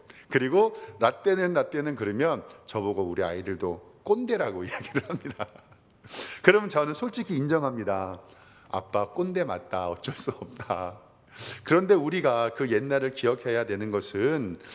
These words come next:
하나님께서 우리의 삶에 역사하시고 우리에게 힘 주심을 우리가 믿기 때문이라는 사실을 우리는 꼭 기억해야 할 줄 믿습니다.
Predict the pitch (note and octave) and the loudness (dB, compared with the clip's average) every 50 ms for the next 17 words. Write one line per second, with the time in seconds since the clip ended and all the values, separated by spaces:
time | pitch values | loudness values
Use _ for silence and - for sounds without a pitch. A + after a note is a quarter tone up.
0 | - - - - - - - - G#3+ A3 A3+ A3 A3+ G#3 - - G#3 F#3 - F#3+ | -12 -12 -12 -14 -14 -6 0 2 2 2 2 0 -2 -4 0 2 0 0 2 -2
1 | E3+ C3 A#2 A#2+ B2 B2+ B2+ - - C3 B2+ B2+ B2+ C3 A#2+ F#2+ F2 - - - | -4 -2 0 2 2 2 2 0 -2 -4 -2 -2 -2 0 0 -2 -2 -4 -4 0
2 | - - A2 G2+ A#2 G#2+ - - G#2+ G2+ F#2 G#2+ G2+ G2 G#2 G#2 - - - - | 0 0 0 0 -4 -8 -6 -6 -6 -2 0 2 2 2 2 0 -4 -12 -10 -6
3 | G2+ G2 G2 G#2+ G#2 F#2+ F#2 F#2+ G2+ G2+ - - - G3+ G3+ - G3+ E3+ - E3 | -6 -4 -2 -2 -2 -2 -2 -4 -6 -6 -6 -4 -4 -4 -4 -4 -4 -6 -4 -4
4 | D3 C3+ B2+ G2+ F2 F#2 E2+ G2+ A2 A2+ - - - - - G#2+ A2+ B2+ - - | -4 -4 -4 -4 -4 -2 -2 -2 -2 -2 -6 -14 -20 -14 -6 -6 -6 -4 -4 -8
5 | F3 - - F3 E3 E3 D#3+ C#3+ C#3+ C3+ A#2+ A#2 A2+ A#2 - - B2+ - - A2 | -4 -2 0 0 0 -2 -2 -2 -2 0 0 -2 -4 -6 -8 -8 -6 -6 -4 -4
6 | A2 G#2+ F#2 F2+ F#2+ F2+ F#2+ G2+ - - - - - A#2 D3 - - - - A#2 | -4 -4 -4 -4 -4 -4 -6 -6 -8 -12 -18 -12 -6 -6 -6 -6 -6 -2 0 0
7 | A#2 A#2 - - A2+ G#2+ G#2+ A2 G#2+ - - G#2+ G#2+ G#2 F#2 F2+ - - - G2+ | 0 0 -2 -4 -4 -4 -4 -6 -10 -6 -6 -4 -4 -4 -6 -8 -8 -8 -8 -10
8 | F#2 F2+ - - - - - | -10 -10 -10 -10 -10 -12 -14